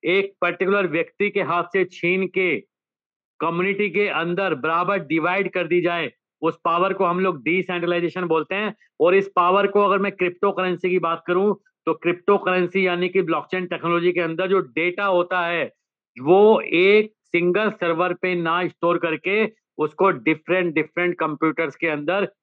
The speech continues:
store किया जाता है। decentralization के अंदर जो भी transactions होती हैं, वो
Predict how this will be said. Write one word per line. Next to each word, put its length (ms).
store 420
किया 160
जाता 200
है। 60
decentralization 1000
के 80
अंदर 420
जो 280
भी 300
transactions 880
होती 280
हैं, 220
वो 100